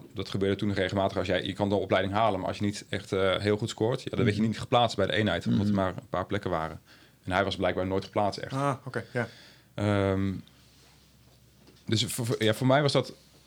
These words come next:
Speaker 1: ja, d-, daar zat geen waarde in. Toen vond ik het heel vervelend voornamelijk, maar achteraf, ja, zat er, zat er voor mij eigenlijk geen waarde in. Zag ik wel dat hij, ja, ook misschien vanuit een bepaalde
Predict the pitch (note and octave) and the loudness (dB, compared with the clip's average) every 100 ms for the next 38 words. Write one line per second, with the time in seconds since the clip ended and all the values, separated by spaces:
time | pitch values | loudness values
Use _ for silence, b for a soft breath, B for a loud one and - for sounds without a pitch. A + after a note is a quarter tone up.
0 | - - F#2 G2+ A2+ A2+ A#2+ A#2 G#2+ B2 | -6 -2 0 2 2 2 2 2 4 4
1 | A#2 F#2+ A2 G#2+ F2+ C3 A#2 A#2+ G#2+ G2 | 4 2 2 0 -2 -2 0 2 2 2
2 | G#2+ A2+ C3+ - A#2+ B2 C3 A2+ - - | 2 2 0 -2 -2 0 0 0 -2 0
3 | B2 - - - - _ - E2+ - A2 | 0 -2 -12 -20 -20 _ -4 0 0 0
4 | G#2 - - A#2+ - A#2 A#2+ A#2+ - A2 | -2 -2 0 -2 0 2 2 2 2 0
5 | - G#2+ A#2+ C3+ F#2+ G2 A2 - F#2+ - | 0 0 2 2 0 0 -2 -2 -8 -6
6 | - G2+ G2+ - G2 F#2+ G2 - - - | -2 0 0 0 0 0 -4 -16 -12 -4
7 | F2+ G#2 G#2 A2 G2 - G#2 G2+ - G2+ | -2 0 0 0 0 2 0 0 0 0
8 | G2+ F#2 F#2+ | 2 0 -2